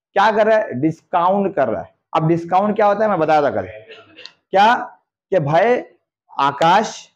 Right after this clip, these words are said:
ने जिस दिन बिल बनाया, आकाश ने जिस दिन उधार दिया, उसी दिन उसको पैसे की जरूरत पड़ गई, हो सकता है ना, possibility है, सुबह में बिल बनाया और शाम तक जरूरत पड़ गई पैसे की।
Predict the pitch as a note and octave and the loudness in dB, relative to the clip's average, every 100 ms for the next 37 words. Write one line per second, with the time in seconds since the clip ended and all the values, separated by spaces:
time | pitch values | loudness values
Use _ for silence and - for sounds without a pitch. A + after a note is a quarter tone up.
0 | _ _ D#3 E3+ D3 D#3+ C#3 F3+ D#3+ F3 | _ _ -2 0 2 0 2 0 2 2
1 | E3 D3+ E3+ F#3 A#2 - _ _ _ _ | 2 0 2 2 0 -6 _ _ _ _
2 | _ _ _ _ _ - D#3 F#3 F#3 A3+ | _ _ _ _ _ -2 -2 2 2 2
3 | - A3 G3+ F#3 F#3 G#3+ - E3+ E3+ G#3 | 0 0 2 2 2 0 0 0 2 2
4 | A3+ A3 A3 F3 A#2+ - _ _ _ - | 2 2 4 2 0 -10 _ _ _ -4
5 | A3+ B3+ E4+ E4 D4 C3+ - _ _ _ | 0 2 2 4 2 0 -6 _ _ _
6 | _ _ E3+ - G#3+ G#3+ F3 E3+ F3 F#3+ | _ _ -8 -4 -4 -2 0 0 0 -2
7 | F#3 G3+ D#3 D#3+ E3+ E3+ A#2+ G2+ G2 _ | 0 0 2 2 2 0 -4 -6 -10 _
8 | _ _ _ _ _ _ _ _ B2 C3 | _ _ _ _ _ _ _ _ -6 -6
9 | B2+ D3 F#3 - _ _ - - _ A#2 | -4 -4 -6 -8 _ _ -20 -20 _ -6
10 | A#2 C3+ C#3+ C#3+ D3 C#3 C#3 C#3+ C#3 C#3+ | -4 -4 -2 -2 -2 -2 0 0 0 -2
11 | C#3 E3 E3+ - - _ - A#2+ C3 C3 | -2 -2 -2 -4 -12 _ -8 -6 -2 -4
12 | B2+ B2 A#2 C#3 F3 E3+ F#3 F#3+ G3 G3+ | -2 -2 0 0 0 0 0 0 -2 -2